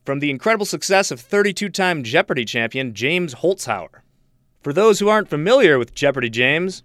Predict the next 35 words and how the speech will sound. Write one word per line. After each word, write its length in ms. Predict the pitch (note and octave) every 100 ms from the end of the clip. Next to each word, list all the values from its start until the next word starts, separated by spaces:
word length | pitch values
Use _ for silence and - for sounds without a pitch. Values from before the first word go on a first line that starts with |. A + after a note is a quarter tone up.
| _ _ _
he's 220 | - G#3+
the 80 | F#3
guy 400 | F3 G#3 G#3+ G3+
who 80 | F3
won 340 | D3 F3+ F#3
nearly 280 | E3+ F3 D3+
two 220 | - G#3+
point 300 | G3+ G#3+ F#3+
five 320 | - F#3+ F#3 D3
million 340 | F#3 G3+ D#3+
dollars 440 | D3 G3+ D3 A#2
on 80 | B2+
the 80 | A#2+
game 240 | D3+ F#3
show 340 | F#3+ C3+ G#2 F#2 _ _ _ -
before 360 | A#2 F#3+ G3+
being 240 | F3 E3 C3
slain 480 | - D#3 F#3+ F3
this 160 | C3+ B2+
past 320 | - E3 -
Monday 400 | C#3+ D#3 C3 A2+
by 280 | G2+ G#2+ G#2+
valiant 460 | G2+ C#3 E3+ D#3+ C#3
University 500 | D#3 C#3+ D#3 D#3+ D3+
of 80 |
Chicago 460 | - B2+ D3+ D3+ C#3
librarian 840 | B2 A2+ G2 D3 F#3 A#2+ G#2+ A2 - -
Emma 240 | D3+ D3+
Bottcher. 460 | B2 D#3 - - - _ _ _ _ _ -
Traders, 340 | G#3 G#3+ G3 - _ _ -
I'm 160 | A#3
an 80 | F3 -
unabashed 500 | F3+ C#3 E3 D3+ A2+
Jeopardy 340 | C#3 D#3 B2+
superfan. 760 | - D3+ A2+ - G2+ E2+ -